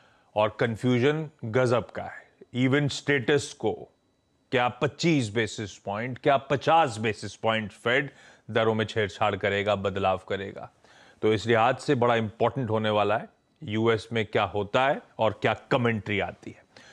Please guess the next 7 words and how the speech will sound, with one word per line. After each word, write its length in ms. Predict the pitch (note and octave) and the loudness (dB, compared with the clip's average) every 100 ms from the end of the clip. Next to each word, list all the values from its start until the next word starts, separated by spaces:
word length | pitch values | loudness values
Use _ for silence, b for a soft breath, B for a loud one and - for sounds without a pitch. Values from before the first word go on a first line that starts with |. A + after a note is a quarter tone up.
| B B B | B B B
दूसरा, 720 | A#2 D3+ D#3 E3 G3 G#3+ A3+ - | 2 6 6 6 4 2 0 -6
यूएस 500 | B2 C3+ D3+ E3 E3 | 0 2 4 2 0
का 220 | - D#3+ | 0 0
वो 160 | D3+ D3 | 2 0
जो 140 | C#3+ | 0
बैंकिंग 800 | A#2+ G2 A#2+ C3 C3+ B2 D#3 C#3 | -2 -2 -2 -2 -4 -2 -2 -2
क्राइसिस, 840 | - A#2 G#2+ G2 - G2+ G2 - | -2 0 0 -2 -8 -14 -14 -18